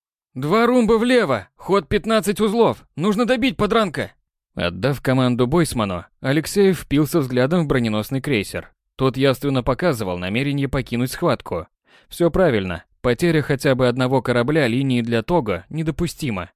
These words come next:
так как с приходом подкреплений русский флот, а первым будет отряд Фёлькерзама, получит серьёзные преимущества. Вот только добить подранка не удалось. Японский адмирал прекрасно видел, что произошло,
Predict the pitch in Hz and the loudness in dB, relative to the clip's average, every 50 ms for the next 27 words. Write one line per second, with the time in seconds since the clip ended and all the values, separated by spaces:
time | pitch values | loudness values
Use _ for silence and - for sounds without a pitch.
0 | _ _ _ _ - - - _ - 110 107 104 - 123 113 - - - - 220 | _ _ _ _ -20 -20 -18 _ -2 -2 -2 0 0 -2 -2 -2 -2 -2 -2 0
1 | - - 175 147 143 - 127 139 127 - 135 127 - 147 170 175 147 107 95 92 | 2 2 2 2 2 0 0 -2 -4 -2 -2 -4 -2 0 0 0 0 0 -2 -2
2 | 98 110 107 - - 220 202 - 156 175 147 - - - _ _ _ _ _ _ | -2 -4 -4 -4 -4 -6 -2 0 2 2 2 2 0 -8 _ _ _ _ _ _
3 | _ _ _ _ - 98 101 - 156 170 170 151 160 156 147 135 143 131 135 120 | _ _ _ _ -4 -4 -2 0 0 0 2 2 2 2 2 2 0 0 0 0
4 | 131 120 - - 120 123 120 - 175 170 135 - - 104 101 92 98 92 87 82 | -2 -2 0 0 0 0 0 0 0 0 0 0 -2 -4 -2 -2 -4 -4 -4 -6
5 | - - _ _ _ _ _ _ - - 123 139 160 190 - - 190 - - 185 | -10 -14 _ _ _ _ _ _ -6 -4 -2 -2 -2 -2 -2 -4 -2 0 0 0
6 | 139 110 110 110 110 120 135 135 131 143 151 151 143 123 101 92 - 101 92 - | 2 2 2 2 2 0 0 -2 0 0 -2 0 0 -2 -4 -4 -6 -10 -10 -8
7 | - 92 85 90 - _ _ _ _ _ _ _ _ _ _ _ _ _ _ _ | -8 -8 -8 -10 -12 _ _ _ _ _ _ _ _ _ _ _ _ _ _ _
8 | _ - _ - - 95 104 104 - - 131 123 - 135 123 127 120 127 143 131 | _ -20 _ -8 -4 -2 -2 -2 0 0 0 2 2 0 2 2 2 0 0 -2
9 | - 127 120 117 131 127 123 120 - 131 123 120 123 123 123 131 135 131 107 80 | 0 0 0 0 0 0 -2 -2 -2 -2 -2 0 0 0 0 0 0 0 -2 -4
10 | - - - _ _ _ _ - - 101 117 117 123 185 190 160 - - 165 156 | -6 -10 -18 _ _ _ _ -8 -4 -2 -2 0 0 0 0 0 0 0 0 0
11 | 147 143 135 143 151 151 135 156 151 123 131 135 123 - 151 151 165 190 131 110 | 0 0 0 0 0 0 0 -2 -2 0 0 0 0 0 -2 -2 -2 0 0 -2
12 | 95 90 - - 113 107 98 - 117 110 110 117 127 123 - 131 113 90 78 | -4 -4 -4 -2 -2 -2 -2 0 -2 -2 0 0 -2 -2 -2 -2 -4 -4 -4